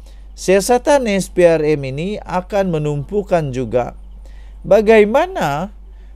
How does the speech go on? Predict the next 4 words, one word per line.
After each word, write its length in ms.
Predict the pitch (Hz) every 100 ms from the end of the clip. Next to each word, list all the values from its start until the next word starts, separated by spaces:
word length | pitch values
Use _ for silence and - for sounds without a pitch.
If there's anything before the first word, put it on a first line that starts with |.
| -
pemilikan 1040 | - 175 180 190 226 226 - 254 262 254 -
aset-aset 1400 | - 185 202 190 - 214 196 - - 165 165 - 196 190 - - - - - - - - - 139
yang 400 | 175 202 202 180
dikaitkan 1040 | 165 - 165 180 180 - 208 208 208 190